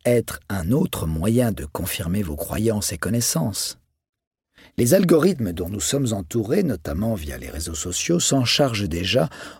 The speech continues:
en nous présentant une sélection de contenus qui ne font que renforcer nos opinions et connaissances établies.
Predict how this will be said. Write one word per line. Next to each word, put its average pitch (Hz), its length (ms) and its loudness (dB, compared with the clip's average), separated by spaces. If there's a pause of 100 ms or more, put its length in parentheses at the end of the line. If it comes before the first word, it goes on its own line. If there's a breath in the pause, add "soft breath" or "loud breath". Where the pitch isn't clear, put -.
en 120 100 4
nous 139 140 4
présentant 156 500 4
une 139 120 2
sélection 135 540 2
de 110 120 2
contenus 147 640 2
qui 110 160 -2
ne 113 120 0
font 151 300 -2
que 104 120 -4
renforcer 123 680 0
nos 113 200 0
opinions 92 480 -2
et 139 80 0
connaissances 120 720 -2
établies. 65 560 -6